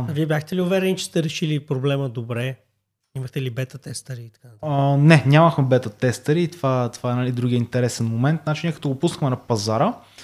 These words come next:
Speaker 2: а, тогава някъде пак, нали, в-, с-, с-, точно го релизнахме и по това време беше, а, имаше, а, на-, а, Atlassian имат голяма юзер конференция всяка година. А, преди се казваше Atlassian Summit, а,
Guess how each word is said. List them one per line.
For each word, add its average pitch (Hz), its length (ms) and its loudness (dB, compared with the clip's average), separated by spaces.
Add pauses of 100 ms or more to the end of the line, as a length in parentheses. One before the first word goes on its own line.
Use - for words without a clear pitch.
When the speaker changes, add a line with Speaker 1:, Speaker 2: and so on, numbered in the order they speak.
(280)
Speaker 2:
а, 156 220 2
тогава 156 580 4 (760)
някъде 131 720 2 (100)
пак, 120 200 0
нали, 120 220 -2 (120)
в-, 123 60 -14
с-, 120 240 -10
с-, - 120 -12 (360)
точно 180 280 2
го 143 100 2
релизнахме 214 480 -2
и 208 80 -2
по - 80 -20
това 165 200 0
време 151 380 2
беше, 135 720 -2 (200)
а, 127 160 -4
имаше, 135 480 -4 (120)
а, 135 40 -4
на-, 127 840 -2
а, 131 40 -10 (280)
Atlassian 131 320 0
имат 127 220 2
голяма 123 380 2
юзер 120 220 0
конференция 120 540 -2
всяка 107 280 -6
година. 107 380 -4 (680)
А, 127 280 0 (1000)
преди 135 200 2
се - 100 -6
казваше 127 300 0
Atlassian 120 400 -2
Summit, - 840 -4
а, 180 240 -2